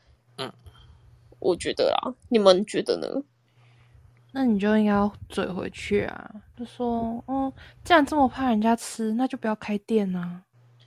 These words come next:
Speaker 2: 没有，因为我们还有个老板，我，呃，他是我店长，我也不能讲什么。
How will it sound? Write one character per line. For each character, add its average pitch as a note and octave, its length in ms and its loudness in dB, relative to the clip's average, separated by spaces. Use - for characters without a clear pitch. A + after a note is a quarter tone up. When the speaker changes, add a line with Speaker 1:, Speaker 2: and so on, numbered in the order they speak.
Speaker 2:
没 A3+ 120 6
有， G#3 180 10
因 C4 100 0
为 D4 80 10
我 C4 40 6
们 A3 100 6
还 G#3+ 80 10
有 A3 40 10
个 G#3 100 10
老 D#3+ 180 6
板， - 240 2
我， - 180 -6
呃， D#2 80 -4
他 C#4+ 180 10
是 C#4+ 100 8
我 G#3+ 140 12
店 G#3 200 6
长， D#3+ 140 2
我 F#3+ 100 6
也 F#3 40 4
不 E3 140 4
能 D3 80 -2
讲 G#2+ 240 -4
什 - 120 -6
么。 - 260 -14